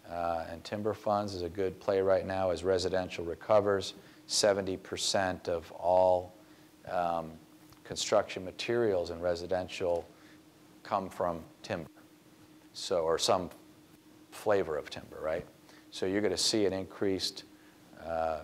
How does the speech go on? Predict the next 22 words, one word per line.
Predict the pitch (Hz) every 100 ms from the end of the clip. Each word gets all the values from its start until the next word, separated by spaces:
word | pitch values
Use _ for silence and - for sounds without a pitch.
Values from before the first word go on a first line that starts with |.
| -
you | 95
know, | 78
value | 90 87 92 92
of | 90 -
timber | 104 92 90
funds, | - 95 90 90 87
and |
they, | 92
they | 98 104
yield | 101 107 113
pretty | - 101 90
good | 98 95
even | 98 95 90 85 - - - - - - - - -
in | 85
average | - 92 98 82 -
years. | - - 78
I | 76
mean, | 78
they | 82
yield, | 85 90 82 - - - -
you | 90
know, | 80